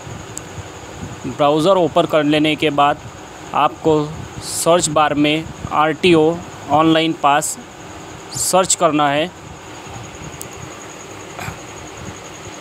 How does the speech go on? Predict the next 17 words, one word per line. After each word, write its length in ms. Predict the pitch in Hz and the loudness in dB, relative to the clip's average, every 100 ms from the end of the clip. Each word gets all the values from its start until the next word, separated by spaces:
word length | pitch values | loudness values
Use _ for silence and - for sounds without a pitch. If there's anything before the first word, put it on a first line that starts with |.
| - | -6
सर्च 440 | - - - 180 - | 0 2 4 4 4
करने, 480 | 185 165 160 156 151 | 2 4 4 2 0
कर 200 | - 151 | 0 2
लेने 300 | 160 160 156 | 4 2 2
के 100 | 156 | 4
बाद 260 | 147 151 - - - - _ - - | 4 4 0 -20 -20 -20 _ -12 0
आपके 400 | 143 160 - 170 | 0 2 0 0
सामने 520 | 160 139 147 147 156 - - - - - - - - - - - - - - - - - - - - - - - - | 0 2 2 0 -2 -8 -12 -18 -20 -20 -20 -20 -16 -10 -10 -10 -16 -14 -12 -12 -12 -14 -14 -14 -14 -16 -16 -12 2
कुछ 220 | 180 - | 2 4
इस 180 | 185 165 | 2 2
तरह 240 | 175 160 | 4 2
का 140 | 151 156 | 4 2
interface 540 | 156 160 165 143 170 | 2 2 2 4 4
दिखाई 380 | 147 151 147 156 | 4 0 2 2
देगा। 360 | 151 135 139 170 - _ - - - - - | 2 2 2 0 -10 _ -20 -20 -20 -20 -4
आपको 320 | 135 151 - | 2 2 4
अपने 560 | 165 156 170 160 160 170 | 4 4 2 2 0 -6